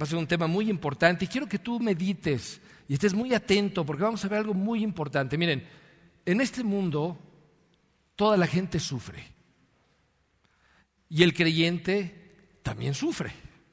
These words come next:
¿sí? Entonces, el punto es que tú y yo veamos el sufrimiento a través del filtro de la palabra de Dios y a través de su misericordia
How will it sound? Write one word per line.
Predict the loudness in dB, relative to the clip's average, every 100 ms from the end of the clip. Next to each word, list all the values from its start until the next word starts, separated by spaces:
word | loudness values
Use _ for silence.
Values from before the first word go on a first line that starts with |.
| _ _ _
¿sí? | -2 0 -2 -12 -20 -20 -20 _ _ _ -6
Entonces, | 0 2 2
el | 0
punto | -2 -6 -4 -6
es | -4
que | -4
tú | -4 -4
y | -6
yo | 0 0 2
veamos | 2 4 2 2 0 -2 0
el | 2 2
sufrimiento | -2 -4 -2 -2 0 0 0 0 0 0 -4 -18 -2
a | -2 2
través | 2 2 0 0
del | 0 0
filtro | -4 0 2 0 -2 0
de | 0
la | 0
palabra | 0 0 0 0
de | -4
Dios | -4 -4 -6 -10 -20 -20 -8
y | -4
a | 0
través | 0 0 0
de | -2
su | -4 -4 -2
misericordia | -2 -2 -2 -2 -4 -4 -2 -2 -4